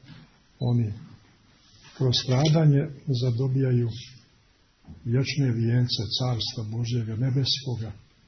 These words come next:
postaju neuništivi i nepobjedivi. Oni će se pokažu i pokazuju se pobjediocima onih koji su ih ubili. Kao što i carski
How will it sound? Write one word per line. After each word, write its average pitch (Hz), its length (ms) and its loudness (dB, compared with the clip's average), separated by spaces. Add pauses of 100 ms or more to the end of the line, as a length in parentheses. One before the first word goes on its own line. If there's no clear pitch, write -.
(480)
postaju 127 500 2
neuništivi 131 880 2 (420)
i 127 120 2
nepobjedivi. 123 840 2 (1800)
Oni 151 200 2
će - 160 0 (120)
se 127 180 -2
pokažu 131 580 -2
i 120 120 -6
pokazuju 135 560 0 (120)
se 120 120 -2 (760)
pobjediocima 127 1000 4 (1400)
onih 123 320 2 (120)
koji 120 240 -2
su 117 300 -4
ih - 240 -12 (460)
ubili. 117 400 0 (680)
Kao 131 160 0
što 127 240 -2
i 117 80 2 (200)
carski 135 520 -4